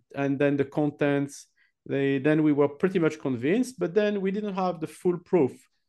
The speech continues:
I mean, I was a court, a court, uh, room evidence, uh,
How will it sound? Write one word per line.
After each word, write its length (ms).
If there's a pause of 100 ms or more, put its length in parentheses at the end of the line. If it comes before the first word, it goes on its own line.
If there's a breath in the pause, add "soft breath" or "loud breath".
(260)
I 60
mean, 240
I 80
was 240
a 120
court, 320 (520 soft breath)
a 60
court, 420
uh, 300
room 320
evidence, 680
uh, 220